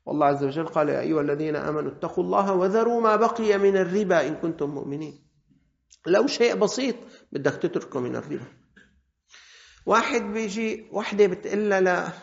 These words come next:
لرفيقتها إنه: "أنت يعني إذا حطيتي هيك بخة صغيرة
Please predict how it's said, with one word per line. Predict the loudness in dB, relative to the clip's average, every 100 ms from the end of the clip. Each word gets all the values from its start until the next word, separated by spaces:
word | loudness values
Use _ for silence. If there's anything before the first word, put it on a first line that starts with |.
| -8
لرفيقتها | -4 -4 0 2 2 2 2 2
إنه: | 0 -2 -2
"أنت | -2 -2 -2 0 2 0 -4 -16 -14 -2
يعني | 0 2
إذا | 0 -2
حطيتي | -4 -6 -4 -4 -2 -4
هيك | -4 -4 -6
بخة | -6 -10 -10 -10 -4 -4
صغيرة | -4 -6 -6 -4 0 0